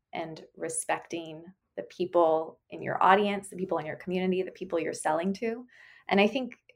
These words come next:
that's what I take away from it. Just, "Am I, am I honoring and respecting the people I'm writing to?" Or, you know, asking that same question,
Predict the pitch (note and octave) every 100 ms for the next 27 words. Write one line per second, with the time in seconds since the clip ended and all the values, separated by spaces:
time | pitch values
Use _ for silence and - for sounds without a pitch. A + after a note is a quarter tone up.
0 | _ G3 F#3 F#3 F#3 D#3+ - F3+ G#3+ G#3+
1 | G#3 G3+ G#3+ G3+ G3+ - - F3 - F#3+
2 | F3+ E3+ E3+ E3+ - G#3 A3+ A#3+ F#3 G#3+
3 | F#3+ D#3+ E3 E3+ E3 - D#3 - - C3+
4 | - - F#3 F3+ G3 F#3+ D#3+ D#3 D3 C#3+
5 | C#3+ - F#2 - _ _ _ _ _ _
6 | _ - - A3 F#3+ F#3 G#3+ G3 - G3
7 | G3 G#3 F#3 - F#3 F3 E3 - - D#3
8 | D3 F#3+